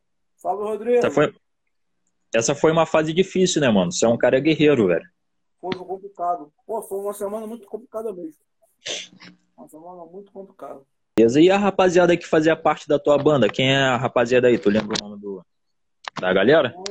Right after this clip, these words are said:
Speaker 1: João Maurício, guitarrista. É... Quero mandar um salve aqui também pro Anderson, baterista.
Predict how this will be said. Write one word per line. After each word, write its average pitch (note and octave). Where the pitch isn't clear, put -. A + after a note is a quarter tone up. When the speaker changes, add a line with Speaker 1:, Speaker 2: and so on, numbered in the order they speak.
Speaker 1:
João E3+
Maurício, F3+
guitarrista. D#3
É... B2
Quero B2
mandar C#3+
um D#3
salve D#3
aqui D#3
também C#3+
pro B2+
Anderson, E3
baterista. C#3